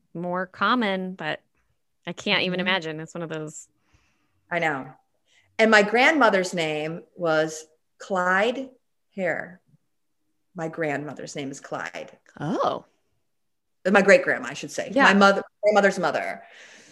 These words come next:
Speaker 2: So I always thought that was kind of funny. And
Speaker 1: Mm-hmm.
Speaker 2: hair, I've been a hairstylist forever.
Speaker 1: Right.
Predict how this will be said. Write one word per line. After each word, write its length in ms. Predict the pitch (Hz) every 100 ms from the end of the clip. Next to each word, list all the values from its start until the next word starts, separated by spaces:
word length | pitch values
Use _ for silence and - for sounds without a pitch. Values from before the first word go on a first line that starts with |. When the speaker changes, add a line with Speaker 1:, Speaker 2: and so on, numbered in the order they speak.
| - -
Speaker 2:
So 420 | - 240 220 202
I 160 | 185 180
always 160 | 202 196
thought 140 | 165
that 120 | 160
was 120 | 147
kind 160 | - 147
of 80 | 147
funny. 340 | 151 131 -
And 160 | 214 214
Speaker 1:
Mm-hmm. 80 | 226
Speaker 2:
hair, 240 | 208 208 196 208 _ -
I've 180 | 180 170
been 100 | 175
a 40 | 170
hairstylist 580 | 160 160 165 170 165
forever. 600 | - 139 151 156 165 165 -
Speaker 1:
Right. 280 | 208 175